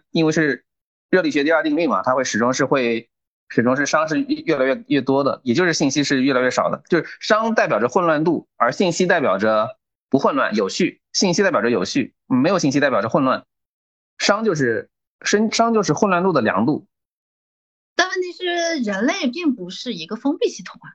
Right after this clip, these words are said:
Speaker 2: 对吧？
Speaker 1: 啊，对，人类不是封闭系统，其实没有什么是封闭系统，就是没有什么是真正的封闭系统。封-，封闭系统只是一个，只是一个，嗯，为了简化研究造出来的东西。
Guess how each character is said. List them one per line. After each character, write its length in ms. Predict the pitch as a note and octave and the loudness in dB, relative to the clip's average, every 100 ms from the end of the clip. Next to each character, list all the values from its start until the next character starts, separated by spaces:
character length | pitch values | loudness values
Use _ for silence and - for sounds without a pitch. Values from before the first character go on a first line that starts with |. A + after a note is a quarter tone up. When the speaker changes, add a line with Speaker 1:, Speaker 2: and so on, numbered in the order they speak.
| - | -10
Speaker 2:
对 100 | E3 | -4
吧？ 160 | - - _ _ _ _ _ _ _ _ _ _ _ _ | -4 -4 _ _ _ _ _ _ _ _ _ _ _ _
Speaker 1:
啊， 180 | - C3 | 0 2
对， 360 | C#3 B2+ - _ | 2 0 -4 _
人 200 | C#3 B2+ | 0 2
类 100 | F3+ | 2
不 80 | D3 | 0
是 100 | C#3 | 0
封 140 | C#3 | 0
闭 60 | B2+ | 0
系 80 | B2+ | 0
统， 100 | G#2 | 0
其 140 | F#3 | 0
实 100 | A3 | 2
没 100 | G#3 | 2
有 80 | A#3 | 2
什 80 | C3 | 0
么 80 | |
是 60 | A#2+ | 0
封 140 | C#3 | 0
闭 80 | C3 | 0
系 80 | A#2 | 0
统， 240 | A2 - _ _ - | -2 -4 _ _ -2
就 100 | G3+ | 0
是 100 | F#3+ | 2
没 160 | E3 | 2
有 120 | A3+ G3+ | 2 2
什 120 | - | 0
么 80 | C3+ | 0
是 120 | D#3+ | 0
真 180 | G3+ A3 | 0 2
正 80 | |
的 80 | F3 | 0
封 140 | - B2+ | 0 -2
闭 80 | |
系 100 | G#2+ | -2
统。 140 | A2 F#2+ | -2 0
封-， 120 | F#3+ | -2
封 120 | A3 A3 | 0 0
闭 80 | |
系 120 | F#3+ F#3 | 2 0
统 120 | A2+ | 0
只 100 | G#2 | -2
是 120 | D#3 | 0
一 80 | C#3 | 2
个， 480 | C#3+ C3 A#2 A2 - _ _ _ _ _ - | 2 2 2 -2 -6 _ _ _ _ _ -4
只 120 | B2+ | -2
是 120 | D#3+ | 2
一 80 | D#3 | 2
个， 400 | D#3 C#3+ B2+ - | 2 2 0 -2
嗯， 240 | C3 C3+ - | 0 -2 -2
为 240 | - C3 E3 | -8 -2 0
了 80 | D#3 | 2
简 220 | C#3 A2 | 0 0
化 160 | E3+ | 0
研 200 | C#3+ B2 | 0 0
究 360 | C3 D#3 E3 - _ _ _ | 2 0 0 -6 _ _ _
造 140 | - D3+ | -2 0
出 80 | B2 | -2
来 60 | |
的 60 | G#2+ | -2
东 160 | G2+ | -4
西。 200 | G#2 F#2 | -6 -10